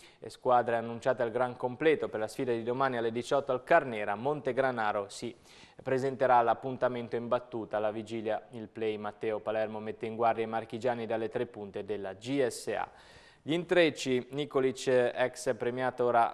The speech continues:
là c'è Petrovic, amico di penna, quella di domani è una partita con molti intrecci tra ex compagni di squadra, amici e connazionali. Questo il punto proposto proprio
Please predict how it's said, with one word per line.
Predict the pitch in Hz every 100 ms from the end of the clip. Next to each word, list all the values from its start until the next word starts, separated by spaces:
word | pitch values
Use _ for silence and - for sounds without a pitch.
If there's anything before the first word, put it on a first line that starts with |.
| 123
là | 123 123 -
c'è | - 113
Petrovic, | - 135 135 120 -
amico | 117 113 110
di | 117
penna, | - 151 139 120 110
quella | 117 110 107
di | 107
domani | 120 123 87 98
è |
una | 92
partita | 98 101 104 101 -
con | 123 131
molti | 175 202 196 156
intrecci | 139 127 107 101 - 113
tra | - 101
ex | - -
compagni | 104 101 110 107
di | 127
squadra, | 127 - 101 95 101 -
amici | 139 123 104 98 117 -
e | 123 117
connazionali. | - 151 143 127 - 120 110 95 71 - -
Questo | 101 - 107 92 - - - _
il | 117 117 117 113 113
punto | 120 117 113 107 110
proposto | 110 104 107 104 107
proprio | 101 107 113 107